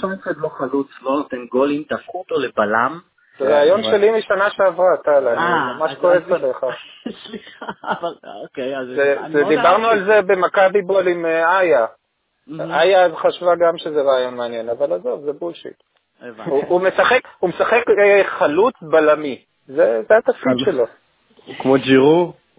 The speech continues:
Speaker 3: בנבחרת צרפת, אותו רעיון.
Speaker 2: אה, לא, אפילו יותר, אה, יותר הגנתי מג'ירו. אה, התפקיד שלו זה למנוע גולים, גם אצלנו
Speaker 1: <laughs>
Speaker 2: וגם אצלהם.
Speaker 1: מצוין.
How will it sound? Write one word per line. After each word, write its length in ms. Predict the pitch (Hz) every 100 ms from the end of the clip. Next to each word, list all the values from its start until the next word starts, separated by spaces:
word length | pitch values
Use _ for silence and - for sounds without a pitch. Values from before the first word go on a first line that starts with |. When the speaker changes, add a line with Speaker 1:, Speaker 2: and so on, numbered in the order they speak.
| _ - _ -
Speaker 3:
בנבחרת 520 | 117 110 117 113 -
צרפת, 380 | 95 - - -
אותו 220 | 113 104
רעיון. 240 | 92 87 - _ _ _ _ -
Speaker 2:
אה, 300 | 151 143 139
לא, 240 | 151 214 170
אפילו 460 | - 196 202 196
יותר, 420 | 180 - 190 190
אה, 280 | 190 190 180 165
יותר 340 | 165 190 214
הגנתי 480 | 185 185 165 - 170
מג'ירו. 560 | 160 143 139 131 113 _
אה, 280 | 147 131 165
התפקיד 360 | 147 147 - 208
שלו 320 | 208 190 190 156
זה 100 | 156
למנוע 380 | 147 160 165
גולים, 480 | 143 143 135 110 107
גם 220 | 127 156
אצלנו 420 | 160 180 196 226 196
Speaker 1:
<laughs> 40 |
Speaker 2:
וגם 300 | 139 143 139
אצלהם. 360 | 131 123 113 117 - - _ - - - 151 151 - - - _ _ _ _ - 240 370 370 - 285 - - - 349 294 170
Speaker 1:
מצוין. 580 | 190 233 226 185 143